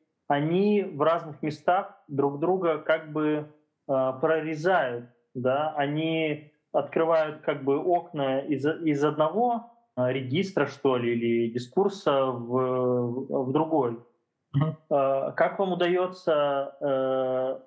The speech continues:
Speaker 1: при таких довольно сложных, э, э, переключениях, когда кажется, что вот, э, там у вас герой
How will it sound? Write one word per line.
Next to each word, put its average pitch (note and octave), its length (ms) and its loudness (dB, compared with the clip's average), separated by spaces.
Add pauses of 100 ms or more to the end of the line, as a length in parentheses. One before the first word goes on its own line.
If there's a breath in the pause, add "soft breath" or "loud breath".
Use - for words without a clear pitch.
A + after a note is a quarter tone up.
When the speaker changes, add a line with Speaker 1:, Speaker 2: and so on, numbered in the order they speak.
(120)
Speaker 1:
при D3 120 2
таких E3+ 480 -2
довольно D3+ 500 0
сложных, D#3+ 580 0 (160)
э, - 40 -12
э, B2+ 840 0
переключениях, D3+ 840 0 (180)
когда C#3+ 440 2
кажется, D3 440 -2
что C#3+ 240 0
вот, D3 340 0
э, B2 160 0
там C3+ 200 0
у B2+ 40 -4
вас B2+ 220 -2
герой D3 540 0